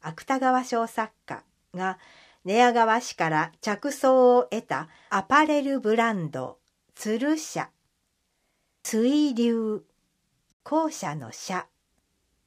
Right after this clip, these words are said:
鶴社のイベントのため、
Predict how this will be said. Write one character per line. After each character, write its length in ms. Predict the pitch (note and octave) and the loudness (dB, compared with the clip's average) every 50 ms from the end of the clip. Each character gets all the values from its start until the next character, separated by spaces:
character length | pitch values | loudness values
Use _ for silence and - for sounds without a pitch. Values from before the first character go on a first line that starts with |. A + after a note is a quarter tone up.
| _ _ | _ _
鶴 380 | - - G#3 A3+ B3+ D#4+ F#4 | -8 -4 -4 -2 0 0 0
社 260 | F4+ - - A#3 G3 E3+ | 0 0 -2 -2 -2 0
の 300 | D#3+ D#3+ E3 E3+ E3+ - _ _ _ | -2 -2 -2 -2 -4 -6 _ _ _
イ 120 | F3+ F3 E3 | -14 -8 -2
ベ 180 | G#3 A#3 C#4+ | -2 0 0
ン 100 | D4 C#4 | -2 -6
ト 180 | - - B3 A#3+ | -2 0 0 0
の 160 | A#3+ A3+ A3+ | 2 0 -2
た 200 | A3+ - F#3 E3+ | -2 -4 -8 -6
め、 260 | E3+ E3+ E3 F3 - | -4 -4 -6 -6 -8